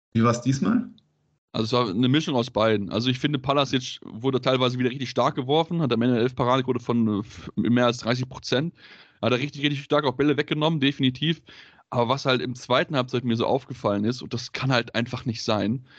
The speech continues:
Speaker 2: weißt du, ich hab mit einem ungarischen Spieler natürlich auch gesprochen und gesagt, okay, was habt ihr umgestellt, damit's halt in der zweiten Halbzeit auf einmal so gut gelaufen ist, jetzt im Vergleich zur ersten, ne?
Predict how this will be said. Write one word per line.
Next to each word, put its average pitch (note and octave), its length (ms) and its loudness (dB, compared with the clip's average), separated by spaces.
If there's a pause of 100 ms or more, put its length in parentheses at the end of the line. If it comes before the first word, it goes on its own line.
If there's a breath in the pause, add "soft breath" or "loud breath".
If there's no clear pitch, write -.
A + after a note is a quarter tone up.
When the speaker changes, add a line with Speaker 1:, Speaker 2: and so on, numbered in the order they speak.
(560 loud breath)
Speaker 2:
weißt A#2+ 320 -2
du, - 40 -14
ich C#3 60 -4
hab C#3+ 140 -2
mit B2+ 140 0
einem - 80 -8
ungarischen B2 440 0
Spieler C3 300 -2
natürlich A2 260 2
auch - 80 0
gesprochen B2 420 0
und A2+ 60 2
gesagt, A#2 220 0
okay, A#2 160 -2
was B2 100 0
habt C3 100 -4
ihr C3+ 80 0
umgestellt, D3 440 2
damit's C3 240 2
halt B2+ 80 0
in B2 80 2
der B2 100 4
zweiten C#3 340 0
Halbzeit B2+ 240 0
auf A#2+ 80 2
einmal B2+ 220 4
so B2+ 100 -2
gut F3 160 -2
gelaufen G#2 340 2
ist, A2 100 -4
jetzt A2 140 0
im A2 60 -2
Vergleich A#2+ 280 2
zur - 100 0
ersten, C#3 380 0
ne? A#2+ 180 -2